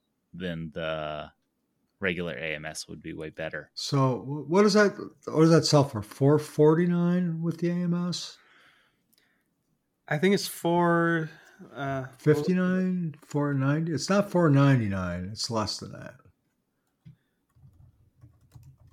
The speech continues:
Speaker 2: Oh, somebody's looking it up. I can hear key-, I can hear, uh,
Speaker 1: Uh, four fifty-nine.
Speaker 2: keyboards.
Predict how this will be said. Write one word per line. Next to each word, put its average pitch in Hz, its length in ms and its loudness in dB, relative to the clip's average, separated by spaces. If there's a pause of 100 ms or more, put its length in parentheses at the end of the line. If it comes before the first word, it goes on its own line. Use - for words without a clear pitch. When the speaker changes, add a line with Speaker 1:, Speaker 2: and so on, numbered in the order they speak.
(360)
Speaker 2:
Oh, 147 220 2 (120)
somebody's 135 420 2
looking 143 260 2
it 143 60 2
up. 135 220 0
I 107 80 -4
can 107 160 -6
hear 113 160 -4
key-, 120 380 -6 (400)
I 113 60 -10
can 113 160 -8
hear, 123 320 -4
uh, 117 220 -6 (1600)
Speaker 1:
Uh, 110 260 -4
four 180 220 0
fifty-nine. 110 680 2
Speaker 2:
keyboards. 78 120 -18